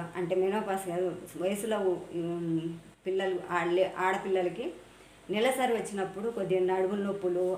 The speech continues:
ఆ నొప్పులు, ఈ నొప్పులు ఉన్న, ఉంటాయి కదా, అప్పుడు మాత్రం చేయొద్దండి. మెన్సెస్ అయినప్పుడు మాత్రం ఎక్సర్సైజులు ఎవ్వరే కానీ ఏ ఎక్సర్సైజ్ అయినా చేయకూడదు. మెన్-, నెలసరి వచ్చినప్పుడు ఎవ్వరైనా సరే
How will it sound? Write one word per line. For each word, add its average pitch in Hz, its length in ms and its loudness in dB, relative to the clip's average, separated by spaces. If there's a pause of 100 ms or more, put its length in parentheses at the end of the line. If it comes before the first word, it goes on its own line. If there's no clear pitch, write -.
(120)
ఆ 185 120 -2
నొప్పులు, 180 320 0
ఈ 180 80 4
నొప్పులు 175 320 0
ఉన్న, 170 360 -2 (100)
ఉంటాయి 180 320 0
కదా, 185 240 -2 (420)
అప్పుడు 240 260 2
మాత్రం 202 380 0
చేయొద్దండి. 175 640 2 (580)
మెన్సెస్ 196 460 -2
అయినప్పుడు 180 420 0
మాత్రం 180 460 0 (420)
ఎక్సర్సైజులు 190 640 0
ఎవ్వరే 220 460 2
కానీ 202 200 2
ఏ 202 380 4
ఎక్సర్సైజ్ 226 560 -2
అయినా 202 320 -2
చేయకూడదు. 170 420 -2 (380)
మెన్-, 180 520 -2
నెలసరి 202 540 0
వచ్చినప్పుడు 185 640 -2 (680)
ఎవ్వరైనా 208 720 2
సరే 202 400 -2